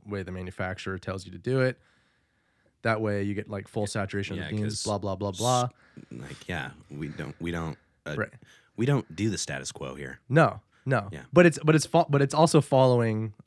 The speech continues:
Speaker 1: um, some, some person who won, like, the, the championship. It was, like, a,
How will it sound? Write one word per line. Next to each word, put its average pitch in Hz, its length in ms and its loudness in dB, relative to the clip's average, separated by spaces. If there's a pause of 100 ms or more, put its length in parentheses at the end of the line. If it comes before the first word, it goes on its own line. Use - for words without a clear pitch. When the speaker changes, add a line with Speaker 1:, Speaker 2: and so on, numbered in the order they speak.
(300)
Speaker 1:
um, 98 500 -4 (720)
some, 123 640 0
some - 260 -2
person 135 300 2
who 120 120 2
won, 113 320 0
like, 104 180 -4
the, 107 100 -4 (880)
the 107 80 -4
championship. 120 800 -2 (280)
It - 80 -16
was, 113 100 -6
like, 104 120 -4
a, 101 80 -6